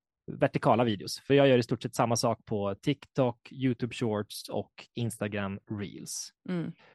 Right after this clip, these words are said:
Speaker 1: Korta vertikala videos. Eh,
Speaker 2: Ser du
Speaker 1: humoristiskt.
Speaker 2: någon skillnad?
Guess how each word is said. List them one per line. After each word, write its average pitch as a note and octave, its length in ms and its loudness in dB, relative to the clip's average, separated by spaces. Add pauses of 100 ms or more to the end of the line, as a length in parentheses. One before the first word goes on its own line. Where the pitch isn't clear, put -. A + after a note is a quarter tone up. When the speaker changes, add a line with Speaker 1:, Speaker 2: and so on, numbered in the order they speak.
(460)
Speaker 1:
Korta D#3+ 240 4
vertikala A2 640 4 (360)
videos. G#2 680 -6 (240)
Eh, A2 80 -2
Speaker 2:
Ser G2+ 720 -4
du F3 60 6
Speaker 1:
humoristiskt. F#3 260 8
Speaker 2:
någon D4 160 4
skillnad? C#4 920 -2